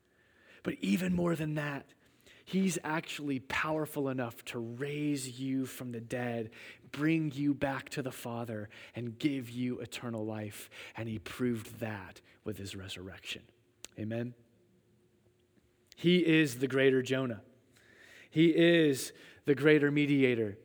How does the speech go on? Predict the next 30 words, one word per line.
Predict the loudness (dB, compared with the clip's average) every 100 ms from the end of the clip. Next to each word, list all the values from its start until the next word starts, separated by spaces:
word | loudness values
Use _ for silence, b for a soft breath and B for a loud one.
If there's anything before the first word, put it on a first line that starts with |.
| B B
He | 0 2
is | 4 2
the | 0
greater | 4 6 6
substitute. | 2 2 2 -2 -8 -4 -2 -2 -4 B B B B
And | -2
his | 2 2 4
resurrection | 2 4 2 2 -2 -2
has | -2 -4
proved | -10 0 4 4 2 -4
that | -8
he | 0 2
is | 2 0
the | -4
greater | -2 0 2 0 -2 B B B
deliverer. | -8 0 0 0 -4 -4 -4
And | -6
so | 0 0
today, | 0 -6 0 4 8 8 6
as | 2 0
we | 0
celebrate | 2 4 6 6 4 2
him | 2 0 0
and | -2
as | 0
we | 0
worship | 0 4 4 4 0
him, | -2 -4
as | -4
we | -4